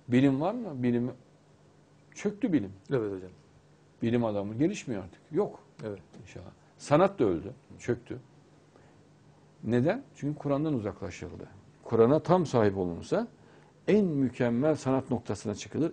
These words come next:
Speaker 1: en yüksek bilim noktasına çıkılır. Bilimde adeta bir, e, patlama olur. Ya muazzam gelişme olur.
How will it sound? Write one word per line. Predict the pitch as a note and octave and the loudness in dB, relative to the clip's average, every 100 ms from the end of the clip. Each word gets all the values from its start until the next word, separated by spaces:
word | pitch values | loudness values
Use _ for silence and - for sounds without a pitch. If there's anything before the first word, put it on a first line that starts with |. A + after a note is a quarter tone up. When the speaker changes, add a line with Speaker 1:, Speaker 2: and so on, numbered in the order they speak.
| - | 0
Speaker 1:
en | F3 | 0
yüksek | D3+ A#2+ - F3+ - - - - - | 2 -2 -2 -4 -4 -20 -20 -10 4
bilim | C#3+ F3 C3 | 6 6 4
noktasına | G#2 G#2 - F#2 | 2 -4 -4 -8
çıkılır. | - - F#2 - - F2+ _ _ _ - - - - _ | -8 -12 -14 -14 -20 -20 _ _ _ -20 -20 -20 -20 _
Bilimde | B2 C3 C#3+ E3 A#3+ F#3 - _ | 4 6 4 2 0 -2 -16 _
adeta | A#2 B2+ A#2+ F3 E3+ | 4 4 2 0 0
bir, | C3+ | -2
e, | - - - G#2 G2 | -6 -8 -2 -2 -2
patlama | - B2 A#2+ A#2 C#3+ | -4 -6 0 2 6
olur. | D#3+ F#2 E2+ - - _ - - - - - | 4 2 -6 -20 -20 _ -20 -20 -20 -20 -12
Ya | G2+ | -8
muazzam | F2+ G2 G#2+ A#2 A#2 A#2 E3+ C3+ | -6 -2 0 0 -2 -2 0 2
gelişme | G#2 F2+ F#2+ | 0 -2 -10
olur. | F2+ | -12